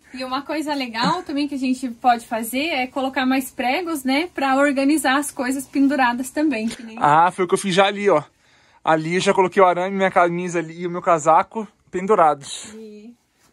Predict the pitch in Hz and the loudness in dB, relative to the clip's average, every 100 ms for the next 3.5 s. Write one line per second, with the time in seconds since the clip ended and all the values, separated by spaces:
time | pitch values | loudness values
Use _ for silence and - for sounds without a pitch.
0 | _ _ - 269 262 277 359 349 311 - | _ _ -12 -10 -10 -12 -14 -16 -16 -10
1 | 269 277 262 247 - 262 262 262 233 240 | -10 -8 -10 -10 -12 -12 -10 -10 -12 -14
2 | 226 214 208 - 226 _ 247 220 220 226 | -12 -14 -18 -18 -20 _ -16 -10 -12 -10
3 | 294 349 269 247 294 | -10 -8 -8 -8 -10